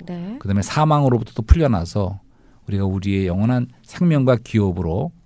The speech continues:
Speaker 2: 우리의 분복으로 돌아가는
Speaker 1: 음.
Speaker 2: 이제 그것이 신년이에요. 그래서 우리
Speaker 1: 너무나도
Speaker 2: 모든
Speaker 1: 귀한
Speaker 2: 분들이
Speaker 1: 말씀이에요.
Speaker 2: 예, 이거 정말 너무나
Speaker 1: <laughs> 네.
Speaker 2: 얼마나 기뻐해야 되는 소식인지 몰라요.
Speaker 1: 그렇죠.
Speaker 2: 네.
Speaker 1: 새해에
Speaker 2: 그런데
Speaker 1: 이런 말씀을 주셔서 너무 고맙습니다.
Speaker 2: 예, 예.
Speaker 1: <laughs> 예.
Speaker 2: 예, 그래서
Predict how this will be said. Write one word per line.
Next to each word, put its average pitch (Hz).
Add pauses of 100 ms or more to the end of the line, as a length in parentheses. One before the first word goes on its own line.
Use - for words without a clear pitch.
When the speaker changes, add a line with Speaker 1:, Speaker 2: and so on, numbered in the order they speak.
(140)
Speaker 2:
우리의 95
분복으로 113
돌아가는 92 (260)
Speaker 1:
음. 208
Speaker 2:
이제 127
그것이 180
신년이에요. 110 (100)
그래서 107
우리 120
Speaker 1:
너무나도 123
Speaker 2:
모든 139
Speaker 1:
귀한 120
Speaker 2:
분들이 113
Speaker 1:
말씀이에요. 160
Speaker 2:
예, 202
이거 160 (360)
정말 143
너무나 127
Speaker 1:
<laughs> -
네. 165
Speaker 2:
얼마나 135
기뻐해야 127
되는 113
소식인지 110
몰라요. 117
Speaker 1:
그렇죠. 92
Speaker 2:
네. 85 (1200)
Speaker 1:
새해에 165
Speaker 2:
그런데 359
Speaker 1:
이런 277
말씀을 240
주셔서 220
너무 202
고맙습니다. 196
Speaker 2:
예, 135
예. 117
Speaker 1:
<laughs> 311
예. 190
Speaker 2:
예, 107
그래서 139